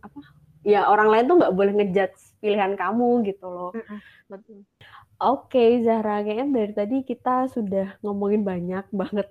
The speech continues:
Speaker 1: soal,
Speaker 2: <laughs>
Speaker 1: eh, child free, terus sampai ayat-ayat, sampai pengalaman kenapa kita berdua sampai sekarang ini masih memutuskan nggak dulu deh <laughs> gitu ya.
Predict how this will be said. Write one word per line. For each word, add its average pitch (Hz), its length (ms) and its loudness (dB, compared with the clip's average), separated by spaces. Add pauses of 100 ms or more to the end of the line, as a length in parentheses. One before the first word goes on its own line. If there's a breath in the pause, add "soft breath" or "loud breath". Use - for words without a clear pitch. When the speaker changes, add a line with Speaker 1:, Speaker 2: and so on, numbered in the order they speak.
Speaker 1:
soal, 180 580 -8
Speaker 2:
<laughs> 247 140 -8
Speaker 1:
eh, 175 520 -6 (120)
child 180 320 -2
free, 233 560 2
terus 190 240 0
sampai 180 320 -6
ayat-ayat, 208 720 0
sampai 180 480 -6
pengalaman 185 640 -4
kenapa 185 560 -6 (440 loud breath)
kita 190 720 0
berdua 202 560 2 (160)
sampai 196 320 2
sekarang 190 480 0
ini 202 200 -2
masih 208 400 -4
memutuskan 190 840 -8 (480)
nggak 190 200 0
dulu 202 240 4
deh 277 200 4 (160)
<laughs> 202 80 -2
gitu 208 120 -4
ya. 190 280 -2